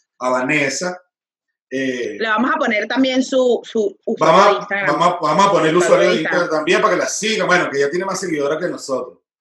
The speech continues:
Speaker 2: Bueno, pero da igual.
Speaker 1: Eh, entonces, bueno, gracias a ella, eh, obtuviste un cambio significativo y después, bueno, volviste a engordar. Pero esta vez porque estás embarazada.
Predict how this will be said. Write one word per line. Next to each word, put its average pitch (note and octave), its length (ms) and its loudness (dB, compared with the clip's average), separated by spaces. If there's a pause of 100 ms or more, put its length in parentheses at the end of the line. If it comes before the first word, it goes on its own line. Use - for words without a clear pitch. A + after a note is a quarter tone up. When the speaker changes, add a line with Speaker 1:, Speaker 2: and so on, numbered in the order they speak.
(500)
Speaker 2:
Bueno, A3 280 -4
pero F3 160 -2
da D#3+ 120 0
igual. D3+ 240 -6
Speaker 1:
Eh, - 240 -14 (1040)
entonces, C#3+ 360 -2
bueno, B2+ 300 2
gracias F3 400 -2
a E3+ 160 0
ella, F3 380 -6 (440)
eh, A#2+ 400 -6
obtuviste B2+ 500 -6
un E3+ 180 -8
cambio D#3 380 -2
significativo C3+ 1080 -6 (440)
y C3 120 -6
después, B2 320 -8
bueno, A2 360 -6
volviste G#2+ 300 -12
a C3+ 60 -8
engordar. A2 400 -10 (500)
Pero F#3 200 2
esta E3 200 2
vez D3 100 4
porque E3 160 -4
estás C3 180 -4
embarazada. A#2 600 -8